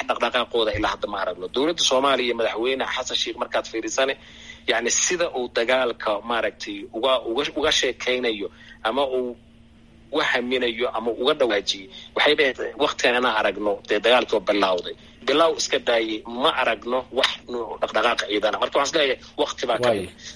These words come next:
Speaker 1: Dagaalkan hadduu bilowdo marka, ha, soco.
Speaker 2: Waaye. Waa mahadsan tahay, een, qey-, iigu jir khadka, eh,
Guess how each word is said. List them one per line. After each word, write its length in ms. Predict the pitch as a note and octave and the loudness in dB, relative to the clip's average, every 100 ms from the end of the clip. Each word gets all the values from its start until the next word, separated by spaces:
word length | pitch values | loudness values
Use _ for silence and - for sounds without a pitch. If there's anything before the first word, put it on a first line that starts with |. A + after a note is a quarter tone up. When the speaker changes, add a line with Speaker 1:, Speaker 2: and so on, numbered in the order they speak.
| - | -4
Speaker 1:
Dagaalkan 480 | - D#3+ G3+ F3+ D3+ | 0 2 2 0 -4
hadduu 320 | C3 - D3+ C#3+ | -4 -4 -2 -2
bilowdo 580 | - A#2+ G#2+ G#2 F#2+ F#2+ | -2 -2 0 0 -2 -6
marka, 300 | G2 - - | -8 -10 -12
ha, 260 | - A2+ F#2 | -4 -2 -2
soco. 380 | - - G#2+ G#2+ | -4 -2 0 2
Speaker 2:
Waaye. 260 | C#3 G#2 E2+ - - - - - | 2 2 -4 -14 -16 -16 -18 -2
Waa 120 | C3 | 2
mahadsan 380 | D3 D3 D3 F3+ | 6 4 4 -2
tahay, 280 | E3+ C#3+ D3+ C#3 | 0 0 0 0
een, 400 | B2+ C3+ B2+ C3 A#2+ A#2 A2+ - - | 4 4 4 4 2 2 0 -6 -2
qey-, 260 | C3+ C3+ | 2 2
iigu 220 | C#3+ D#3+ F3 | 2 2 2
jir 160 | E3+ | 2
khadka, 360 | C#3+ D#3+ - C#3+ | 0 -2 -2 -2
eh, 440 | B2 A2 G#2+ G#2 | -2 -2 -2 -4